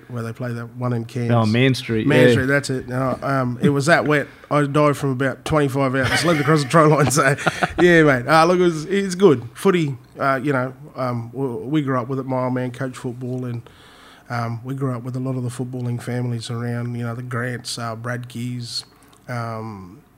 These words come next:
Speaker 1: uh, Hasties, you know, the Fry brothers, so all those boys, you know. So
Speaker 2: Yeah.
Speaker 1: that's who I grew up watching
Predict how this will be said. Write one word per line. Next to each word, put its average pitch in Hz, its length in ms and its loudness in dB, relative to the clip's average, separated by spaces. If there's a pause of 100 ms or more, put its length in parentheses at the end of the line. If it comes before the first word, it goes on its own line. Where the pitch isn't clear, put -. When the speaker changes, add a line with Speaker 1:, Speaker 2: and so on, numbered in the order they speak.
(220)
Speaker 1:
uh, 107 460 -12 (400)
Hasties, 131 720 -4
you 131 80 -4
know, 123 200 -4
the 127 80 -10
Fry 139 260 -2
brothers, 127 400 -4
so - 360 -10
all 131 220 -4
those 127 260 -4
boys, 113 340 -10
you 120 120 -8
know. 120 220 -6
So 107 160 -4
Speaker 2:
Yeah. - 20 0
Speaker 1:
that's 151 220 0
who 139 100 0
I 135 80 -2
grew 131 180 -6
up 110 80 -10
watching 135 360 -6